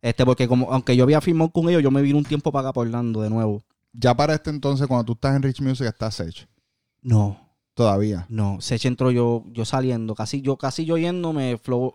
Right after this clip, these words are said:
Speaker 1: eh,
Speaker 2: Pero
Speaker 1: Flow
Speaker 2: ya
Speaker 1: entra a
Speaker 2: tú habías
Speaker 1: Sech.
Speaker 2: escuchado las negociaciones estando ahí de que
Speaker 1: Sí,
Speaker 2: estaban
Speaker 1: ya Flow,
Speaker 2: bregando con
Speaker 1: Fla-, Flow,
Speaker 2: Sech.
Speaker 1: ¿sabes? Flow era una persona que siempre venía donde mí y me decía, "Chabrón, chécate esto, escúchate esto, pum, pam".
Speaker 2: So,
Speaker 1: Y
Speaker 2: ya Flow lo estaba estudiando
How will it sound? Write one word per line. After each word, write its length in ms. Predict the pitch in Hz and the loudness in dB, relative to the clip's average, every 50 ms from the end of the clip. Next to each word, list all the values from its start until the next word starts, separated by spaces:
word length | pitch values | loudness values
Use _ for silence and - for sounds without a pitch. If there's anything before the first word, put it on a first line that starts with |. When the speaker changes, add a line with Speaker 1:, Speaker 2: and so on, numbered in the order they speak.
| - | -6
Speaker 1:
eh, 180 | 131 127 117 - | -8 -8 -8 -2
Speaker 2:
Pero 220 | 123 127 127 127 131 | 0 2 4 6 6
Speaker 1:
Flow 200 | 147 151 156 147 | 8 6 6 6
Speaker 2:
ya 120 | 143 131 | 6 4
Speaker 1:
entra 140 | 127 131 135 | 4 4 4
a 20 | |
Speaker 2:
tú 60 | 143 139 | 6 6
habías 240 | 143 147 151 151 | 6 6 6 4
Speaker 1:
Sech. 60 | 156 151 | 4 2
Speaker 2:
escuchado 320 | - 160 147 135 - 147 139 | 2 0 0 0 0 -4 -2
las 140 | 143 143 139 | -2 -2 -2
negociaciones 720 | 139 131 120 117 - - 101 95 - 107 110 117 123 120 | -2 0 0 0 0 -2 -4 -4 -2 -2 -2 0 0 0
estando 400 | 117 110 - 107 104 110 110 120 | -2 -2 -2 -4 -4 0 0 0
ahí 420 | 117 113 113 120 120 120 120 120 117 | 2 2 0 0 0 0 0 -2 -2
de 200 | 87 101 110 104 | -4 -2 -4 -2
que 80 | 101 104 | 0 2
Speaker 1:
Sí, 60 | 139 | 4
Speaker 2:
estaban 160 | 143 - 139 139 | 4 4 4 4
Speaker 1:
ya 60 | 117 | 4
Flow, 160 | 113 160 160 170 | 6 6 6 6
Speaker 2:
bregando 140 | - - 120 | 4 2 2
con 80 | 117 113 | 4 4
Speaker 1:
Fla-, 200 | 113 151 156 107 | 6 6 4 4
Flow, 380 | - 147 147 156 170 175 175 170 | 4 4 6 8 8 8 6 6
Speaker 2:
Sech. 120 | - - - | 4 -2 -4
Speaker 1:
¿sabes? 240 | - 165 156 143 123 | 0 2 2 2 4
Flow 220 | - 143 139 147 156 | 4 4 6 6 6
era 100 | 160 175 180 | 6 4 2
una 160 | 185 180 180 | 2 0 0
persona 340 | 190 156 - 190 180 185 175 | 0 -2 0 0 -2 0 -2
que 80 | 156 139 | -2 -2
siempre 520 | - 139 131 151 151 151 151 151 151 147 | -2 -2 0 2 2 4 4 4 4 4
venía 240 | 147 139 135 139 143 | 4 4 2 2 2
donde 240 | 147 156 156 156 160 | 0 0 0 0 2
mí 80 | 165 | 2
y 20 | 160 | 2
me 80 | 147 | 2
decía, 240 | 139 127 - 135 120 | 0 0 0 -2 -2
"Chabrón, 300 | - 113 107 110 123 139 | -2 -2 -2 -2 -2 -2
chécate 320 | - 110 104 104 - 135 | -2 -4 -4 -4 -4 -4
esto, 160 | 120 - - 117 | -4 -4 -4 -6
escúchate 360 | - 113 120 127 - 123 113 | -6 -4 -4 -2 -2 -2 -2
esto, 220 | 127 _ - 110 | -4 _ -8 -10
pum, 180 | - 131 135 131 | -8 -8 -10 -6
pam". 200 | - 147 123 - _ _ _ _ _ _ _ _ | -6 -8 -8 -8 _ _ _ _ _ _ _ _
Speaker 2:
So, 140 | - 135 127 | 2 4 4
Speaker 1:
Y 40 | |
Speaker 2:
ya 180 | 120 131 131 131 | 6 6 4 4
Flow 300 | 104 110 151 147 156 180 | 2 2 2 4 4 4
lo 120 | 175 170 156 | 4 2 2
estaba 220 | - - 131 143 | 0 0 -2 -2
estudiando 440 | 147 - 156 139 135 147 160 165 | -2 -2 -2 -2 -2 -2 0 0